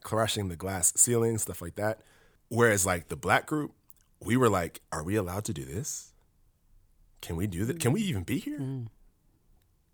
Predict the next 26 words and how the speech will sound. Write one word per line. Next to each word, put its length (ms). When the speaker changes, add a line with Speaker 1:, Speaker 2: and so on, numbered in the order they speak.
Speaker 1:
Like, 140
we 80
were 120
very, 360
very 260
cautious. 680
And 140
I 60
remember 300
we 120
did 140
a 60
survey 420
of 100
our, 140
of, 280
of 200
the 60
members 460
who 80
came 220
out 160
to 60
the 100
first 280
meeting, 300